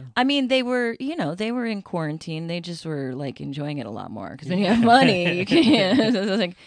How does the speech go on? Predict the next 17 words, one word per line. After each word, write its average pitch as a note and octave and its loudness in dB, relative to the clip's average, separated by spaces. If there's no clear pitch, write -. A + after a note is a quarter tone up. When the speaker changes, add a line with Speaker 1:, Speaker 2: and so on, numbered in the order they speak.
Speaker 1:
yeah, C4+ 0
it's F#3+ -4
really B3 0
hard G3+ 2
being F3 -2
in E3 -2
my D#3+ 0
mansion, D3+ -4
<laughs> - -20
Speaker 2:
Yeah, A#3+ 6
Speaker 1:
you B3+ 4
Speaker 2:
yeah. B3 4
Speaker 1:
know, G3 4
with F#3+ 2
all F3 2
of F3 -4
my, D3+ -6